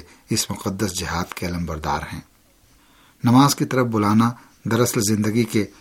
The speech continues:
خوبصورت ترین جلووں کی طرف دعوت دینا ہے، کیونکہ نماز زندگی کا ایک باب ہے کہ جس میں انسان اپنے خالق ہستی اور تمام خوبیوں کے مالک کے سامنے عشق و ولولے کے ساتھ اپنی ضرورت کا اظہار کرتا ہے اور اپنے وجود میں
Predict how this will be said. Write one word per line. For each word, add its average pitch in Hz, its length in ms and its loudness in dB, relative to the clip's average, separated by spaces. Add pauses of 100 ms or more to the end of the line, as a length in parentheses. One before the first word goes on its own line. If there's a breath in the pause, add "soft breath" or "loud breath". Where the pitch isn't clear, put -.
(100)
خوبصورت 113 680 0
ترین 120 460 6
جلووں 98 300 0
کی - 120 -10
طرف 87 300 -6
دعوت 80 300 -4
دینا 76 180 -8 (120)
ہے، - 60 -10 (500 soft breath)
کیونکہ 110 220 2
نماز 101 440 2 (340 soft breath)
زندگی 117 400 4
کا 110 140 2
ایک 87 120 -2
باب 95 260 0 (120)
ہے 95 80 -6 (300 soft breath)
کہ 110 100 -4
جس 113 200 2
میں 107 80 2
انسان 101 380 0
اپنے 92 240 -8
خالق 95 380 -6 (100)
ہستی 95 280 -6 (320 loud breath)
اور 107 140 -2
تمام 113 440 4
خوبیوں 101 360 -4
کے 95 120 -10
مالک 92 340 -4
کے - 100 -8
سامنے 87 400 -2 (460 loud breath)
عشق 117 240 2
و 104 80 2
ولولے 107 360 0
کے 107 100 -6
ساتھ - 380 -6 (280 loud breath)
اپنی 110 260 -2
ضرورت 92 420 -2
کا 87 120 -4
اظہار 87 300 -2
کرتا - 440 -6
ہے 82 120 -8 (360 loud breath)
اور 113 120 -4
اپنے 110 220 0
وجود 104 400 0
میں 98 160 -2